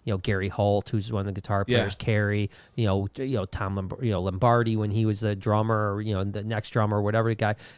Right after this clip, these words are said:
Speaker 1: you know, they'll always be hanging out, you know, so you're always just, you know,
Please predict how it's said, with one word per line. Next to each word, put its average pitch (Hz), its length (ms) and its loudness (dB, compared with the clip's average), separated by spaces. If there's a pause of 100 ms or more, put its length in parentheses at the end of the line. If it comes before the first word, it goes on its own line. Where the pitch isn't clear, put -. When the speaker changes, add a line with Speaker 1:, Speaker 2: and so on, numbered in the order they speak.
Speaker 1:
you 131 100 2
know, 107 80 4
they'll 151 140 6
always 165 320 6
be 135 100 2
hanging 127 340 6
out, 147 240 2
you 117 120 -2
know, 113 80 2
so - 160 -2
you're 127 100 6
always 120 200 4
just, 107 260 -6
you 131 100 -4
know, 101 200 -2